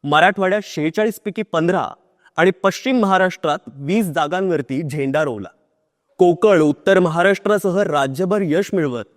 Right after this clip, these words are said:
महाराष्ट्रव्यापी पक्ष हे स्थान कायम राखलं. मुळात शहरी मतदार हा महायुतीला अनुकूल मानला जातो.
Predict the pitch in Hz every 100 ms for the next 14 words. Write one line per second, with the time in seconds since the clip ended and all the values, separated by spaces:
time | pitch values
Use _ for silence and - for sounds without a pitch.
0 | _ _ - 175 160 233 240 - 220 202
1 | 190 208 - 196 - 156 165 160 160 175
2 | 165 185 135 139 165 139 - 104 - _
3 | _ _ _ _ - 175 208 247 - 190
4 | 202 247 214 202 190 190 180 190 147 165
5 | 190 185 190 - 143 160 156 202 160 147
6 | 165 131 104 -